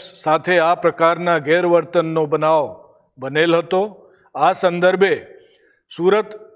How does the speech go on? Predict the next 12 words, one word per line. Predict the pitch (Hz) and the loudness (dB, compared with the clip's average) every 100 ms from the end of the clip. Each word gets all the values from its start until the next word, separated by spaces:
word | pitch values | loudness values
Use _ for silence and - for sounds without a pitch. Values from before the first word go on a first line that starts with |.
| - | -12
શહેરના | - 156 175 202 196 196 | -2 2 2 0 0 0
લિંબાયત | 165 165 165 190 214 - | 0 0 0 0 -2 -4
પોલીસ | 180 175 180 | -2 0 -2
સ્ટેશનમાં | 180 170 170 165 160 156 143 - _ _ _ | -2 -2 0 0 2 0 -2 -8 _ _ _
ગુનો | 139 170 202 | -8 -2 0
દાખલ | 170 165 170 165 | 0 -2 -2 -4
કરી | - 170 170 117 - - - _ _ _ - | 0 0 0 -2 -12 -20 -20 _ _ _ -4
આરોપીઓની | 139 165 165 185 185 170 151 139 - _ - | -2 0 0 0 0 0 -4 -8 -16 _ -16
ધરપકડ | 139 156 151 160 175 | -4 -4 -2 -2 0
કરવામાં | 165 165 156 156 156 135 127 _ - | 0 0 2 0 -2 -8 -12 _ -8
આવેલ | 139 151 147 143 | -2 0 0 -4
છે. | - 135 | -8 -8